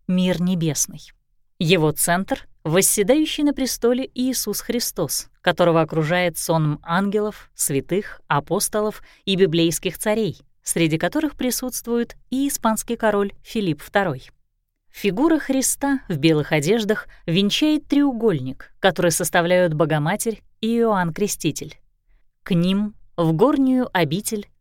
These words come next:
ангел поднимает душу усопшего в образе младенца. Фоном служат голубовато-серые облака, в холодном свете которых вытянутые, слегка деформированные фигуры святых кажутся призрачными.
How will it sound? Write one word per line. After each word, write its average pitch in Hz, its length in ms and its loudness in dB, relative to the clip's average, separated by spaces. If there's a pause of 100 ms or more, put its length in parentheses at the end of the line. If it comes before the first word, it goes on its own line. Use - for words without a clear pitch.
(260)
ангел 247 420 4
поднимает 226 600 0
душу 196 440 -4
усопшего 202 760 -4 (180)
в 147 140 0
образе 151 380 4
младенца. 147 680 0 (420)
Фоном 240 640 2 (100)
служат 262 520 0
голубовато-серые 226 1040 2
облака, 143 520 -4 (220)
в - 100 -20
холодном 160 460 4
свете 160 360 -2
которых 180 500 -2 (220)
вытянутые, 175 880 -2
слегка 185 420 -2
деформированные 226 760 2
фигуры 160 400 0
святых 156 640 -4 (240)
кажутся 160 480 0
призрачными. 143 800 -6